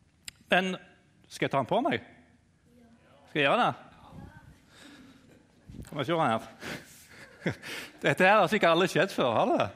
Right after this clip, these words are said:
At noen stiller opp i fjosdress i Betlehem, i byforsamlingen. Skal vi se, jeg skulle kanskje tatt av med slips også, men det får kanskje bare være. Nei, du vet at, eh, det må kjenne litt fjoslukt her i dag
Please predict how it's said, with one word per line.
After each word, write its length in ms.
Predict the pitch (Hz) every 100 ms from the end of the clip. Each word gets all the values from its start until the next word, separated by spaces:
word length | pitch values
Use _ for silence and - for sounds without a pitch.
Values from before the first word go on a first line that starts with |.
| - - - - - - - - _ - - - - - - - - 151
At 140 | -
noen 280 | 180 165 190
stiller 340 | - 175 180
opp 120 | 170 175
i 80 | -
fjosdress 720 | 170 143 110 - 175 202 - 160
i 40 |
Betlehem, 600 | 143 190 190 214 131 113 92 - - - - - - _ -
i 220 | 156 165 156
byforsamlingen. 960 | 147 208 - 190 - 160 139 123 120
Skal 160 | 127 180
vi 80 | 165
se, 80 | 160
jeg 260 | - 147
skulle 180 | - 156
kanskje 240 | 156 - -
tatt 200 | 160 175
av 120 | 160
med 80 | -
slips 340 | 151 - -
også, 240 | 139 165 135
men 160 | 135
det 100 | 160
får 140 | - 135
kanskje 200 | 120 147
bare 160 | 139 120
være. 300 | 156 - - - - - - - - - - _ -
Nei, 80 | 185
du 40 |
vet 220 | 214 220 233
at, 160 | -
eh, 220 | 226 185 - -
det 80 | 185
må 120 | 202 156
kjenne 280 | 190 190 202
litt 160 | 196 -
fjoslukt 520 | 180 143 - 202 -
her 120 | 185
i 60 | 135
dag 180 | 113